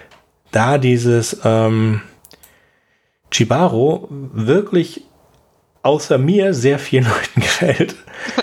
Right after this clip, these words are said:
ist es auch ein sehr guter Abschluss. Das heißt, sie haben wirklich geschafft, die Dinger, die eher schwach sind, und das sind vor allen Dingen In the Vaulted Halls Entombed und Kill Team Kill. Das sind die beiden Schwachen.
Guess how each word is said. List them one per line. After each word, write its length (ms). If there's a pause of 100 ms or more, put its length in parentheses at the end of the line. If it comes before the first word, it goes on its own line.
(140)
ist 160
es 80
auch 140
ein 120
sehr 200
guter 300
Abschluss. 600 (140)
Das 180
heißt, 200
sie 80
haben 240
wirklich 340
geschafft, 540
die 340 (760)
Dinger, 320
die 240
eher 140
schwach 300
sind, 240
und 60
das 140
sind 120
vor 200
allen 360
Dingen 520 (1160)
In 200
the 100
Vaulted 460
Halls 240
Entombed 680 (140)
und 220
Kill 220
Team 260
Kill. 340 (100)
Das 200
sind 80
die 60
beiden 240
Schwachen. 420